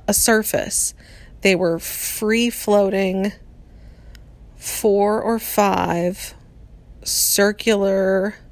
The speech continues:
orbs for a, you know, I don't, but they were round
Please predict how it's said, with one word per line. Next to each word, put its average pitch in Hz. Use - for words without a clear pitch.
orbs 180
for 170
a, 69
you 196
know, 117
I -
don't, -
but -
they 180
were 170
round 196